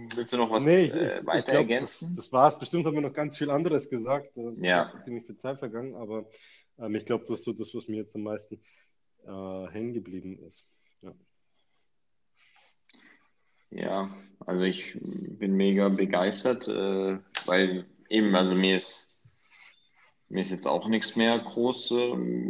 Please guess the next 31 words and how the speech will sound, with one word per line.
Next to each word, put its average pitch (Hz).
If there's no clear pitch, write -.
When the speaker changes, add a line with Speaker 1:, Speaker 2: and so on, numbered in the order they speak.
Speaker 1:
was 113
ich 113
jetzt 113
sag, 117
das 104
muss 117
noch 107
dazu. 113
Ich 104
glaub, 101
das, -
das -
hat's -
echt, -
äh, 107
Speaker 2:
So. 117
Speaker 1:
ziemlich 139
on 123
Speaker 2:
So, 95
Speaker 1:
point 117
Speaker 2:
hatten 107
wir 117
Speaker 1:
gebracht. 85
Speaker 2:
coole 143
vierzig 123
Minuten, 127
haben 127
wir 131
unser 131
Sprintziel 139
erfüllt. 117